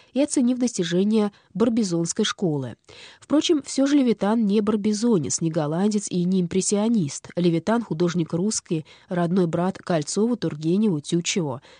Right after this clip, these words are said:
При условии, однако, что он достигает своей цели чисто живописными приёмами. Это особый род простого здорового реализма. Чем же он отличается от реализма передвижников? Отсутствием направленства, очевидно, нет. Направленство у Левитана есть, но только оно особого рода, не идейное, а эмоциональное.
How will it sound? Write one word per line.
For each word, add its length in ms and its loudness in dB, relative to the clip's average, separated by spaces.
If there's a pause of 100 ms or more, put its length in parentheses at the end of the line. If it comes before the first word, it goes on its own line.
При 120 4
условии, 460 2
однако, 340 -4
что 180 -4
он 100 -2
достигает 520 -4
своей 320 -2
цели 420 0
чисто 340 -4
живописными 580 -2
приёмами. 640 -2 (460)
Это 260 0
особый 460 2
род 240 2
простого 560 0
здорового 520 -2
реализма. 680 -2 (120)
Чем 220 2
же 100 2
он 60 4
отличается 560 -2
от 120 -6
реализма 480 0
передвижников? 880 -2 (200)
Отсутствием 560 0
направленства, 960 0
очевидно, 480 0
нет. 440 0
Направленство 760 0
у 100 -2
Левитана 480 0
есть, 420 -2
но 180 0
только 300 -2
оно 260 0
особого 480 -2
рода, 420 0
не 220 0
идейное, 560 -2
а 200 -6
эмоциональное. 1000 -4